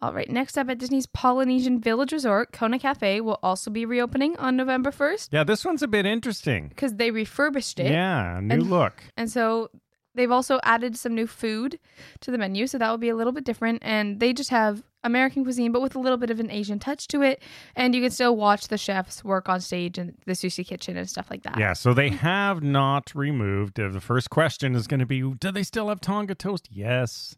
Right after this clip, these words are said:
Speaker 2: The breakfast still has Tonga toast and the pineapple macadamia nut pancakes, the longtime favorites, really. Those have been around for quite a while, so they'll still
Speaker 1: Yeah.
Speaker 2: be there.
Speaker 1: I
Speaker 2: But
Speaker 1: think
Speaker 2: there are
Speaker 1: Disney
Speaker 2: new menu items.
Speaker 1: Yep, they have added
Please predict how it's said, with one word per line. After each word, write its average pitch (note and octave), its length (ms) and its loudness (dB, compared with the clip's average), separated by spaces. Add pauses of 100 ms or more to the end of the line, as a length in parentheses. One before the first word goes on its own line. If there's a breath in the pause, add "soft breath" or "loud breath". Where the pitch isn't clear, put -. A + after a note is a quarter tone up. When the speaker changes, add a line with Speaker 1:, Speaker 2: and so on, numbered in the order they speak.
(480 soft breath)
Speaker 2:
The A2 80 -6
breakfast A2+ 460 2
still C3+ 260 2
has B2 220 2
Tonga A2 400 0
toast A2+ 520 2
and G2 140 -2
the F2 60 -8
pineapple G#2 560 -4
macadamia A#2+ 600 0
nut D#3+ 220 0
pancakes, C#3 720 -2
the A2 340 -2 (140)
longtime C#3+ 800 2
favorites, F2+ 500 -4
really. F2 280 -6
Those G2 200 -6
have G#2 80 -6
been G#2 100 -4
around G2 240 -6
for - 140 -18
quite A#3+ 320 -6
a F3+ 60 0
while, G#2+ 280 0
so A2 140 -8
they'll F#3+ 180 -4
still A3+ 220 0
Speaker 1:
Yeah. - 60 0
Speaker 2:
be B2+ 80 -2
there. F2 300 -10 (280 soft breath)
Speaker 1:
I A#3+ 80 -8
Speaker 2:
But A#3 120 0
Speaker 1:
think - 20 -
Speaker 2:
there G3 180 6
are A#3 60 10
Speaker 1:
Disney B3 140 6
Speaker 2:
new B3+ 60 4
menu A#3+ 340 2
items. G#2+ 440 -4 (340)
Speaker 1:
Yep, D#4 200 0
they D4 180 2
have E4 180 2
added C4 460 6